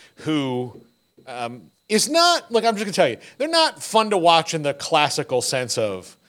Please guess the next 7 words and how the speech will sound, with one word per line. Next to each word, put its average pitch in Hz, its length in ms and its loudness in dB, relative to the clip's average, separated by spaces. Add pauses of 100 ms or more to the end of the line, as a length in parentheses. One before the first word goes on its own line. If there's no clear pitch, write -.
(300)
"Wow, 330 280 6
what's 247 200 6
Michigan 180 460 2
gonna 113 200 -4
do?" 80 300 -14 (320)
But 170 160 -2
they're 185 320 6